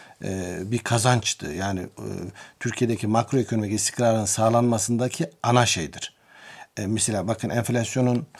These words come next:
biz tek hanelileri konuşuyoruz değil mi? İki bin birlerde biz iki binlerde yüz altmışlardaki bir enflasyonu konuşuyorduk. Bugün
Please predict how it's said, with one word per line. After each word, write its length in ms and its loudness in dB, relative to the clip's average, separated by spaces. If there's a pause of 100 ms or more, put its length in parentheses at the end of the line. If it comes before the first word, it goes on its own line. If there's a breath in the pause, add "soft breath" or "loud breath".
(260 loud breath)
biz 240 0
tek 220 0
hanelileri 500 4
konuşuyoruz 460 -6
değil 120 0
mi? 60 2
İki 140 -2
bin 140 4
birlerde 420 2
biz 120 -2
iki 180 -8
binlerde 300 0
yüz 200 0
altmışlardaki 720 0
bir 100 2
enflasyonu 520 -2
konuşuyorduk. 480 -6
Bugün 200 -4